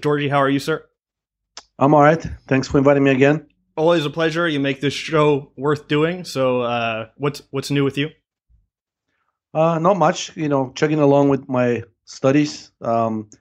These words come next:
Speaker 2: the, I'll send you the report because some people have started to question me when I'm gonna turn into another on the back of a tiger <laughs> fake professor. <laughs> But the cortisone study is, is complete. It's already, the report is written. I'll send you the full report.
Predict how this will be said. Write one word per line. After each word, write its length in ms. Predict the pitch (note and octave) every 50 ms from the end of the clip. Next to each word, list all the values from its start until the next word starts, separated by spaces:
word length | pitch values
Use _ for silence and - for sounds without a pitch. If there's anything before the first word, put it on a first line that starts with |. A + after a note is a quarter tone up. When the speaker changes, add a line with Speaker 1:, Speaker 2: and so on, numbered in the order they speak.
| _ _ _ -
Speaker 2:
the, 120 | C#3 C#3 -
I'll 180 | C3 C#3 D#3+
send 220 | E3+ - F#3 E3+ D3+
you 60 | C#3
the 80 | C#3 C3
report 440 | B2+ A#2+ - - C#3 C#3 B2+ -
because 340 | - B2+ A#2+ - A#2+ A2+ - A#2 A#2+ -
some 140 | - C#3 A#2
people 200 | B2 B2+ - A#2+
have 60 | A#2
started 260 | A2+ - B2+ B2 A#2 -
to 60 | A2
question 440 | - - - C3+ B2+ C3+ - C3+ B2+
me 180 | B2 A#2 A2 - - - - _ _
when 160 | - C3 C3+
I'm 80 | C3+ C3+
gonna 200 | B2 B2+ B2 A#2+
turn 180 | A2+ C#3 C3 C3
into 200 | B2 B2 C3 B2+
another 540 | A#2+ A#2+ B2 B2+ B2 B2 A#2+ A#2 A2+ A#2 _ _ _ -
on 120 | - A#2+
the 60 | A#2 A#2
back 220 | B2 B2 B2+ -
of 80 | B2 A#2
a 60 | A2+
tiger 500 | A#2 B2+ A#2+ B2 A2+ A2 A2 G#2+ - _ _ _ _ -
<laughs> 460 | F#3+ - - - - - - F3 E3
fake 320 | - - - D#3+ D#3 D#3 -
professor. 520 | - D3 C3 A#2+ - - - G3+ F3+ - -
<laughs> 60 | - - - _ - _ _ _ - F3 - - - - _ _ _ _ _
But 200 | - C#3 C#3 B2+
the 400 | C3 C#3 C3+ C3 C3 B2+ B2+ B2+
cortisone 360 | - D#3 E3 F3+ F3+ E3 D#3
study 400 | - - - E3 D#3+ D#3 D3+ C#3+
is, 260 | C#3 C3 A2+ - - - -
is 260 | - C3 B2 A#2 A2
complete. 720 | - - - A#2 A2 - D#3 E3+ F3 F3 E3+ E3+ D#3+ D#3+
It's 160 | C#3+ C3 C3 -
already, 500 | C#3+ C#3+ C#3+ C#3 C#3 C3+ B2+ A#2+ A2 - _ _ _ _ -
the 60 | -
report 300 | B2 B2 B2 C#3 D3 D3
is 120 | C#3+ B2 A2+
written. 340 | A#2+ D3 D#3 D3+ E3+ D#3 D3
I'll 100 | C3 B2
send 220 | - D3 C#3 C#3
you 60 | C#3+
the 100 | C3 A#2+
full 220 | - - C#3+ C#3 C3
report. 480 | C3 A#2+ - B2+ C3+ - F3 - -